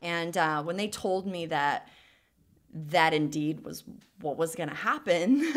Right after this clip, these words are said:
<laughs> um, and what Wilford and I, that we had a past. And, you know, all I was really given, um, before we shot season two, um, was that Wilford and I had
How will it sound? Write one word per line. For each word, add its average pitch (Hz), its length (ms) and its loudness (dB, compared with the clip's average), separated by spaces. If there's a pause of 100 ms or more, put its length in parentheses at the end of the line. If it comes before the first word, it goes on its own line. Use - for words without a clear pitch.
<laughs> - 140 -8
um, 165 600 2
and 151 540 -4
what 160 540 -4 (380)
Wilford 175 360 -2
and 160 140 -4
I, 143 460 -8
that 165 180 -2
we 190 120 -8
had 165 260 2
a 147 60 -8
past. - 720 0 (480)
And, 180 220 2
you 190 80 -2
know, 175 200 0
all 208 220 4
I 214 100 4
was 170 200 -4
really 170 300 -2
given, 156 720 0
um, 151 200 -4
before 156 340 -2
we 156 120 -2
shot 151 500 -6
season 151 440 -4
two, 160 580 -2 (400)
um, 156 500 4
was 180 260 -2
that 160 340 4
Wilford 151 380 -8
and 151 140 -4
I 127 200 -6
had 135 680 -8